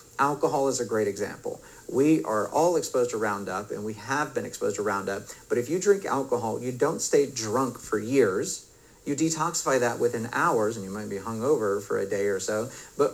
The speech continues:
Roundup will stay in your system for years and years. So your body, even though Roundup might be worse for you, has less access to it, and it's harder to get rid of, so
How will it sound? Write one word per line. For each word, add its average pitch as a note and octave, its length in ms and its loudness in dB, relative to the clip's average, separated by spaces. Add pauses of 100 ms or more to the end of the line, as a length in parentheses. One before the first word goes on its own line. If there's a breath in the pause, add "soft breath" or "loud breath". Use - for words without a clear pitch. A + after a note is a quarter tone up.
Roundup F3+ 420 2
will C3 100 4
stay A#2+ 200 2
in A#2+ 80 0
your A#2+ 100 0
system G#2 380 -4
for A2 180 -4
years A2+ 840 -2
and F#2+ 240 -10
years. G2+ 680 -4 (240 loud breath)
So A#2+ 200 6 (120)
your C3 120 0
body, D#3+ 440 4
even D#3 200 4
though C3+ 140 4
Roundup B2 460 0
might A2+ 220 -2
be A2 120 -6
worse A#2+ 300 0
for D#3 240 0
you, C#3+ 140 0
has C3+ 260 -4
less C3+ 340 -4
access A#2+ 520 -6
to G#2 100 0
it, G2+ 160 -2 (220 loud breath)
and A#2 80 -4
it's G#2+ 100 -6
harder B2 320 0
to G#2+ 80 -10
get A2 220 -4
rid C3+ 100 4
of, A#2+ 160 0
so - 140 -6